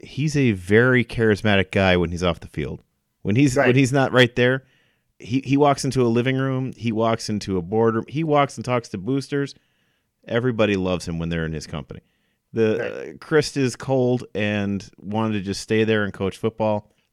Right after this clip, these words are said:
Speaker 1: That's not a college job. I mean, that, that's
Speaker 2: It
Speaker 1: a
Speaker 2: is,
Speaker 1: pro.
Speaker 2: John. It is a college job.
Speaker 1: No, I mean,
Speaker 2: It's
Speaker 1: like,
Speaker 2: called
Speaker 1: but that's
Speaker 2: being,
Speaker 1: not
Speaker 2: it's called being a coordinator.
Speaker 1: To a degree, but yeah,
Speaker 2: Yeah.
Speaker 1: l-, more so there. But yeah, as the head coach, you gotta go out. And guess what? The thing is,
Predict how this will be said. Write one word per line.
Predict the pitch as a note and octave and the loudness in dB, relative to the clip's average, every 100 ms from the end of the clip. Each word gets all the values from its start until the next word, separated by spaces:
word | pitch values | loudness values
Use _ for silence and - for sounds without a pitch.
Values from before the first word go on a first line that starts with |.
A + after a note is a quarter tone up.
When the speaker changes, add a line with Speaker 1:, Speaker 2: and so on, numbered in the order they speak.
| - | -6
Speaker 1:
That's | F#2+ - | -4 -2
not | A#2+ A2 | -2 -2
a | |
college | - A#2 A2+ F#2+ | 0 2 2 0
job. | - C3 G#2+ - _ _ _ _ | -2 -2 -4 -10 _ _ _ _
I | G#2+ | 0
mean, | G#2 G2 | 2 2
that, | G#2 G#2+ E2 | 2 0 4
that's | G#2 G#3 | 6 8
Speaker 2:
It | |
Speaker 1:
a | C4+ | 8
Speaker 2:
is, | - | 6
Speaker 1:
pro. | C3 A2+ | 4 2
Speaker 2:
John. | - A3+ D3 | 4 6 4
It | D#3 | 2
is | G#3 F3 | 0 -2
a | |
college | - E3+ B2 G#2+ | 2 2 2 -2
job. | B2+ G2+ - _ | -6 -6 -8 _
Speaker 1:
No, | C#3 E3 | 2 4
I | C3 | 6
mean, | |
Speaker 2:
It's | A#2+ | 4
Speaker 1:
like, | A2+ | 4
Speaker 2:
called | F#3+ C#3+ | 4 4
Speaker 1:
but | |
that's | C#3+ | 2
Speaker 2:
being, | D#3 | 0
Speaker 1:
not | |
Speaker 2:
it's | D#3+ | -2
called | - G3 E3 | 2 4 4
being | F3 | 2
a | C#3 | 0
coordinator. | - F#3 E3 C3 A#2 E2+ - _ _ - | -2 0 0 -2 -6 -8 -16 _ _ -8
Speaker 1:
To | - | -2
a | E3 | 0
degree, | A2 G2+ A2 A2 G#2+ - - | 0 0 0 0 -4 -10 -2
but | G#2 | 2
yeah, | F#2 E2 - | 4 2 -2
Speaker 2:
Yeah. | C3 G2+ - - | -8 -8 -12 -14
Speaker 1:
l-, | A2 - | -12 -2
more | B2+ B2+ | 2 4
so | - A#2+ | 4 4
there. | G#2 F2 | 4 4
But | G2 | 4
yeah, | G2 | 2
as | F#2 | 2
the | |
head | A2 C#3 | 2 0
coach, | - B2 - | 2 2 2
you | A2 | 0
gotta | A2+ G#2 | 2 2
go | G2 F#2+ | 2 2
out. | F#2+ - | 2 0
And | G#2 | 0
guess | B2+ - | 0 2
what? | B2 G#2+ | 0 0
The | F#2 | -2
thing | A2+ | -2
is, | A2 | 0